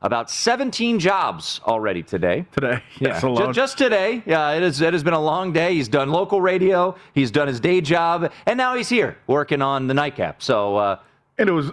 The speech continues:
Speaker 2: the, the Raiders were off from practice today, which was nice.
Speaker 1: Oh, look at that.
Speaker 2: And then there's guys visiting, free agents potentially signing, there's injuries. There's never a day off in the N F L, which is fine, which is fun. I just said I love the N F L.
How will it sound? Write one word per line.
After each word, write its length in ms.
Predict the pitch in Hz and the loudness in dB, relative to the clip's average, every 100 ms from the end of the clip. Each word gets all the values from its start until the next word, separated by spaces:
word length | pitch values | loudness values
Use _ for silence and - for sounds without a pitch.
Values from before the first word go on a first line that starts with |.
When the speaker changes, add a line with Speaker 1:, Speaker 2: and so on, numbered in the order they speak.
| - | -2
Speaker 2:
the, 300 | 175 180 151 | 0 2 2
the 100 | 156 | 2
Raiders 300 | 214 320 131 | 0 0 0
were 120 | 143 | 0
off 240 | 143 185 | 2 0
from 140 | - 113 | -2 -4
practice 380 | 143 196 143 131 | -2 -2 -6 -2
today, 160 | 131 | 0
which 200 | 120 123 | 0 0
was 160 | 131 101 | -2 -2
nice. 540 | 131 220 131 - - - | 0 0 -4 -8 -12 -4
Speaker 1:
Oh, 60 | |
look 200 | 220 196 | -2 0
at 60 | 269 | 0
that. 80 | 147 | 0
Speaker 2:
And 80 | 202 | 0
then 100 | 185 | 0
there's 220 | 165 139 | 0 0
guys 280 | 156 131 120 | -2 -2 -2
visiting, 460 | 190 180 185 185 | 0 2 0 0
free 260 | - 131 147 | 0 0 0
agents 320 | 214 175 185 | 0 -2 -2
potentially 460 | 196 175 180 170 160 | -2 -2 -2 0 2
signing, 480 | 190 170 160 151 | 2 2 2 0
there's 180 | 127 107 | 0 2
injuries. 600 | 196 208 165 160 147 135 - - - | 0 0 0 2 0 -2 -6 -20 -2
There's 180 | 208 180 | 0 2
never 320 | 156 110 104 | 0 0 0
a 40 | 101 | 0
day 140 | 107 | 0
off 240 | 98 104 | 0 -2
in 80 | 120 | 0
the 80 | 120 | 0
N 80 | 117 | 0
F 100 | 117 | 0
L, 120 | 170 | 0
which 160 | 190 190 | 2 -2
is 80 | |
fine, 260 | - 233 226 | 0 0 0
which 160 | 202 208 | -2 -2
is 80 | |
fun. 160 | 185 240 | 0 0
I 80 | 165 | 0
just 180 | 165 196 | -2 0
said 200 | 233 214 | 2 2
I 40 | |
love 200 | 170 160 | 0 0
the 100 | 160 | 0
N 80 | 156 | 0
F 140 | 151 | 0
L. 260 | 160 160 | 0 0